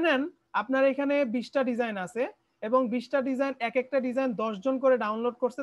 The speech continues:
তাহলে কত? এক dollar করে পাচ্ছেন। তাহলে বিশ ডি-, বিশটা ডিজাইনে কত? বিশ dollar, স্বাভাবিক।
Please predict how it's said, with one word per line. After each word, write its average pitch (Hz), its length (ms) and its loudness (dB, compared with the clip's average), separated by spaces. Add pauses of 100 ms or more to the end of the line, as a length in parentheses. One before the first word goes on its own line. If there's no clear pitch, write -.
তাহলে 240 320 -2
কত? 254 140 -2 (440)
এক 220 60 -2 (100)
dollar 254 280 4
করে 226 180 0
পাচ্ছেন। 151 320 -6 (340)
তাহলে 254 200 4 (100)
বিশ 269 120 2 (100)
ডি-, 277 160 -2 (280)
বিশটা 226 240 -2 (100)
ডিজাইনে 269 360 0
কত? 269 140 2 (320)
বিশ 285 120 2 (100)
dollar, 247 220 4 (880)
স্বাভাবিক। 262 420 4